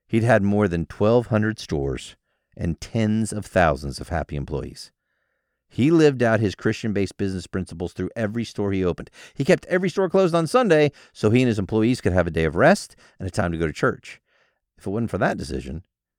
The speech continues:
Sam might have become another operator of Kentucky Fried Chicken. And his positive attitude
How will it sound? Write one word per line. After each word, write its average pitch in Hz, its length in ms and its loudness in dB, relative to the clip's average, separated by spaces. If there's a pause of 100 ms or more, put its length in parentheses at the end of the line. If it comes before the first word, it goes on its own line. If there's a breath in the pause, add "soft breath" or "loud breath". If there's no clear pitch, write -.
(400)
Sam 117 400 -2
might 101 160 0
have 98 180 -2
become 101 360 -2
another 95 280 0
operator 98 380 0
of 90 100 -4
Kentucky 98 360 -2
Fried 95 260 0
Chicken. 180 300 -4 (1300)
And 107 140 -2
his 151 240 0
positive 139 720 -2
attitude 98 760 -4